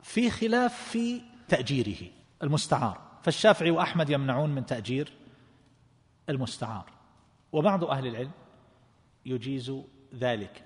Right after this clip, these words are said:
فحينما نذكر مثل هذه الأمثلة ليس المقصود تحقيق المسألة الفقهية،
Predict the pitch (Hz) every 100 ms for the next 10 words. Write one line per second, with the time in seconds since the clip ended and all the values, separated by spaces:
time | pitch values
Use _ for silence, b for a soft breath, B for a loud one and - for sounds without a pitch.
0 | - 135 240 247 190 214 - 175 151 170
1 | 160 147 135 127 131 135 123 120 123 -
2 | b b b b b _ _ - 147 160
3 | 254 269 214 180 - - 208 156 - -
4 | - 208 226 196 180 - 156 127 - -
5 | 117 92 87